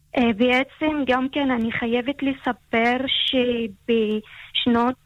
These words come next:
אה, שאחרי שסיימתי י"ב, אחרי גם כן שסיימתי להיות,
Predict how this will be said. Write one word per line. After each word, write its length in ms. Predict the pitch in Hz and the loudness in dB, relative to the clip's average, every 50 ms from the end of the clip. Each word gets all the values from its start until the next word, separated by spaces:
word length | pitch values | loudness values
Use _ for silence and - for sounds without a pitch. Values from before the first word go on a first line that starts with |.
| - | -2
אה, 200 | 277 262 254 240 233 - | 0 0 2 0 -2 -2
שאחרי 540 | 262 - - 240 - 240 - - 247 247 254 | -6 -6 -6 -4 -4 -4 -2 -2 -2 -2 -2
שסיימתי 1120 | 247 - 294 262 - - 269 247 226 226 220 220 233 240 - - - 247 247 247 247 233 226 | -2 -2 -6 -6 -4 -4 -4 -2 0 0 2 0 0 -2 -4 -4 -4 -2 -2 0 0 -2 -2
י"ב, 420 | 226 226 190 196 196 220 202 214 240 - - - - - - - - - - - - - - | -2 -4 -4 -2 -2 0 0 0 -2 -4 -6 -20 -20 -20 -20 -20 -20 -20 -20 -20 -20 -10 -4
אחרי 420 | - - - - 240 233 240 240 233 233 - | -4 -2 -2 0 0 2 2 2 2 2 0
גם 200 | 226 226 240 254 - | 0 2 0 0 0
כן 160 | - 247 247 | 0 0 2
שסיימתי 840 | 254 - 254 - - 240 233 226 226 214 214 220 233 - - 262 247 240 | 2 0 -2 -6 -6 -4 -2 0 0 0 2 0 -2 -2 -2 0 0 0
להיות, 500 | 226 226 214 226 226 220 226 - _ | 0 0 0 0 0 0 -2 -4 _